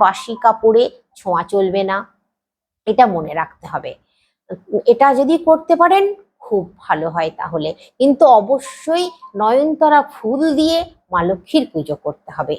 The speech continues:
এটা মনে রাখুন। আর তারপর এই শিকড়টা আপনারা নেবেন, শিকড়টা নিয়ে হাতে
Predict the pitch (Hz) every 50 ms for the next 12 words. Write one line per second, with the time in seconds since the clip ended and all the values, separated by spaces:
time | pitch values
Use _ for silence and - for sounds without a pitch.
0 | - 208 196 - - 233 196 165 151 147 147 147 143 139 - _ - 151 143 139
1 | - _ _ _ _ _ - 175 202 247 254 - - - 208 214 233 226 - -
2 | 302 330 302 247 240 226 - - 233 214 - 240 233 226 - - 233 220 220 -
3 | 202 208 202 208 214 214 214 214 220 220 269 311 330 302 - - 240 - 180 180
4 | 180 180 202 196 185 190 226 269 262 - 175 160 - - -